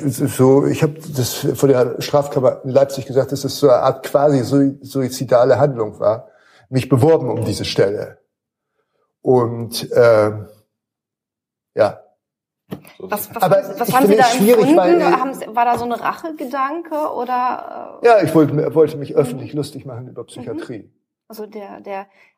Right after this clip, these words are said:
Speaker 2: äh, ärztlichen Gesellschaft im Prinzip einen Spiegel
Speaker 1: Ja,
Speaker 2: vorhalten.
Speaker 1: soweit man seine Motive kennt. Der Staatsanwalt in dem Verfahren in Leipzig hat mich während der Hauptverhandlung gefragt, warum ich, äh, das gemacht hätte. Und dem habe ich gesagt, ja, hätte ich eine Verantwortung für irgendetwas gehabt, hätte ich es nicht gemacht und sei es für einen Hund.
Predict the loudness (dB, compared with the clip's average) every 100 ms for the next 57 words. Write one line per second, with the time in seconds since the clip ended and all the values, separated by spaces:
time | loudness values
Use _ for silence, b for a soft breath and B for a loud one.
0 | _ -18 -12 -12 -12 -14 -14 -8 -6 -6
1 | -10 -18 -20 -18 -16 -16 -18 -18 -18 -6
2 | 2 4 4 2 2 4 2 0 -2 0
3 | 0 0 -6 -6 -10 -8 -8 -6 -8 -8
4 | -20 B -6 2 4 4 2 4 4 4
5 | 0 0 0 -6 -4 -4 0 0 -2 2
6 | 2 2 -4 -10 -10 -8 -6 0 0 2
7 | 0 -2 -8 -4 -4 -2 -2 -2 -8 -12
8 | _ _ _ _ _ _ -2 2 2 0
9 | 0 2 0 -2 -2 -2 -2 -4 -2 0
10 | 2 2 2 4 2 0 -2 -2 0 0
11 | 2 2 0 0 2 2 0 -2 -2 -4
12 | -2 -4 -2 -2 0 0 0 -2 -2 -2
13 | -2 -2 -2 -2 0 0 0 -2